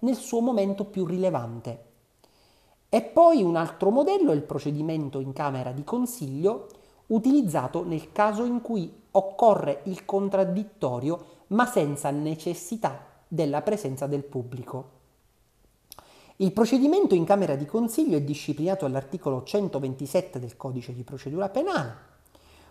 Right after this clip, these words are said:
Quando si deve procedere in camera di consiglio,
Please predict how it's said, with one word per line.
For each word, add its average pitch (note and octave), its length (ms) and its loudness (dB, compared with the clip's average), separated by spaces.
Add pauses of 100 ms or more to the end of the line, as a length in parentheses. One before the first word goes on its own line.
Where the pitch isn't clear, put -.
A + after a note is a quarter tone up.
(180)
Quando F#3+ 420 10
si D#3+ 180 -2
deve D#3 240 4
procedere C#3 720 -2
in B2 100 -6
camera C3+ 320 -4
di C3+ 120 -6
consiglio, A#3+ 960 -4